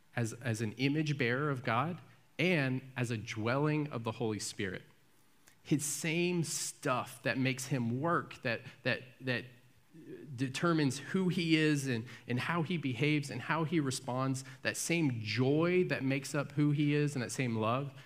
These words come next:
is built into you. And so we see that loving and serving us fills God with joy. Well, being made in His image, loving and serving others fills us with joy. I think this is the most practical thing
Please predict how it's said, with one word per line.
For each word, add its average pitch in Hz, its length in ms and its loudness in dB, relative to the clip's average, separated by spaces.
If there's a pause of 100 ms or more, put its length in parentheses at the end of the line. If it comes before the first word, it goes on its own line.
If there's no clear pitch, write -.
(140)
is 113 180 -2
built 131 540 -2
into 113 400 -4
you. 98 300 -4 (1300)
And 143 120 4
so 185 120 6
we 151 180 4
see 262 280 4
that 135 220 2
loving 123 560 2
and 160 120 0
serving 135 380 0
us 196 380 2 (160)
fills 139 240 2
God 123 260 4
with 104 120 -2
joy. 87 320 -6 (420)
Well, 135 80 2
being 170 260 4
made 160 200 6
in 135 100 2
His 123 160 0
image, 156 440 0 (240)
loving 156 540 2
and 127 140 0
serving 139 520 0
others 117 540 -2 (200)
fills 120 280 0
us 107 240 -4
with 104 140 -4
joy. 92 300 -6 (260)
I 226 100 10
think 156 220 2
this 139 120 2
is 117 120 -4
the 123 40 -2
most 113 200 -2
practical 131 400 0
thing 110 480 -2